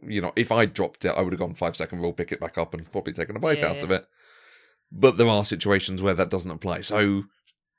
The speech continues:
Speaker 1: is there a rule? Should there be a rule? N-, probably not, because as soon as you set a rule, you have to police the rule, <laughs> and you have
Speaker 2: Well,
Speaker 1: to
Speaker 2: I,
Speaker 1: keep
Speaker 2: one would hope people have sufficient common sense around
Speaker 1: Yeah,
Speaker 2: health
Speaker 1: exactly.
Speaker 2: and safety.
Speaker 1: Yeah.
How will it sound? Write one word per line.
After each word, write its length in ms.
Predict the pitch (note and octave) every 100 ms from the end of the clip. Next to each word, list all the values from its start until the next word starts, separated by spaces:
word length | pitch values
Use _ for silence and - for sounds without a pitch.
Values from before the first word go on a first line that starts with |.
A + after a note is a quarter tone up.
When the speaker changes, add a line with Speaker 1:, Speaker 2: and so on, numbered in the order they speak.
| _ _
Speaker 1:
is 140 | D#3+
there 120 | E3 E3
a 40 |
rule? 260 | D#3+ E3 D#3
Should 200 | D#3 C#3
there 80 | C#3+
be 160 | D3+
a 40 | D3
rule? 260 | C#3+ C#3+
N-, 180 | C#3 C3 - _ -
probably 260 | E3 C#3+
not, 360 | C#3 C3+ C3+ -
because 260 | B2+ B2+ A#2
as 100 | A2+
soon 180 | C#3
as 80 | B2
you 260 | A#2+ A2+ - _
set 340 | - - B2 -
a 40 |
rule, 480 | A#2 A#2 A#2+ B2 A#2+ _ - - - _
you 120 | - G#2+
have 180 | A#2
to 80 | -
police 360 | - A2 G#2 -
the 100 | G#2+
rule, 500 | A2 G#2+ G#2 G#2 G#2 A2 -
<laughs> 220 | - _
and 120 | C#3
you 140 | C3+ B2+
have 60 |
Speaker 2:
Well, 80 | -
Speaker 1:
to 80 | G3
Speaker 2:
I, 40 | G3 A2+
Speaker 1:
keep 80 | -
Speaker 2:
one 200 | F#3 G3
would 140 | F#3 F3+
hope 220 | F3 -
people 260 | F3+ E3+
have 200 | E3 D3+ -
sufficient 420 | E3 D#3 - -
common 320 | D#3+ C#3 C#3+
sense 380 | - C#3+ C#3+ -
around 720 | C#3 C3+ C3+ C#3 C#3 C#3 - _ _ _ _ _
Speaker 1:
Yeah, 220 | B2+ -
Speaker 2:
health 140 | D#3 C#3+
Speaker 1:
exactly. 320 | - - C3+
Speaker 2:
and 40 | C3
safety. 260 | - C#3 -
Speaker 1:
Yeah. 200 | - -